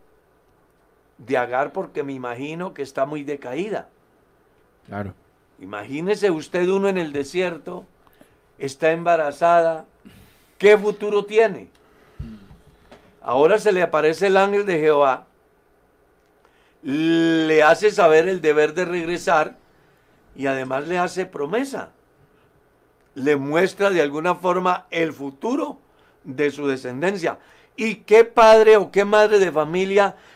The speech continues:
Speaker 1: no quiere saber qué será de su familia?
Speaker 2: Claro, y sobre todo cuando, cuando está esperando en el vientre a alguien, ¿no? Eh, cuando está ahí, eh,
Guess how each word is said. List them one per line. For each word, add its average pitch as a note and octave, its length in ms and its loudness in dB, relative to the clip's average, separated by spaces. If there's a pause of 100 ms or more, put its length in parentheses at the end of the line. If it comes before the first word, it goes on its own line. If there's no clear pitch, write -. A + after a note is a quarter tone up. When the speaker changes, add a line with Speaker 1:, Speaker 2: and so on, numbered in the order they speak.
Speaker 1:
no F#3 420 0
quiere G3 360 2
saber E3 520 0 (1080)
qué F3 160 -2
será G3+ 320 6
de A3 100 6
su F3 160 -6
familia? G#3+ 580 -6
Speaker 2:
Claro, G#2+ 300 -10
y B2+ 40 -8
sobre B2+ 240 -4
todo C#3 220 2
cuando, D#3+ 500 4
cuando B2 220 2
está A#2 160 -2
esperando D3+ 640 0
en C3+ 180 2
el A#2 120 -2
vientre B2 400 0
a D3+ 60 4
alguien, C3 260 2
¿no? E3+ 240 2 (1300)
Eh, A2+ 380 0
cuando A2 240 -4
está A2 300 -6
ahí, C3 420 -4
eh, - 140 -18